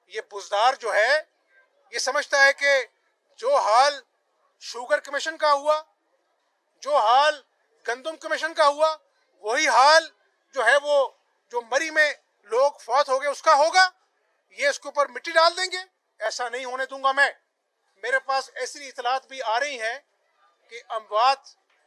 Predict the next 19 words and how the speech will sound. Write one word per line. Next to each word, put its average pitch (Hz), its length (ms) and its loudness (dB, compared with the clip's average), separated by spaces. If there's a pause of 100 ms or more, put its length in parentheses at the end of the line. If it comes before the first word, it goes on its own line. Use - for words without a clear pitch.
(600)
ज्यादा 262 460 4
हैं, 262 300 4 (560)
छुपाई 294 380 2
जा 285 180 2
रही 277 200 2
हैं, 220 180 -2 (960)
अभी 247 240 -2
हकायक 233 440 2
कौम 269 220 -2
के 269 160 -4
सामने 269 340 -8
नहीं 294 260 -4
आए। 285 220 2 (760)
अल्लाह 247 240 -4
करे 320 300 0 (540)
मैं 254 120 -6
गलत 294 280 0
हूँ, 214 140 -20 (840)
लेकिन 240 400 -8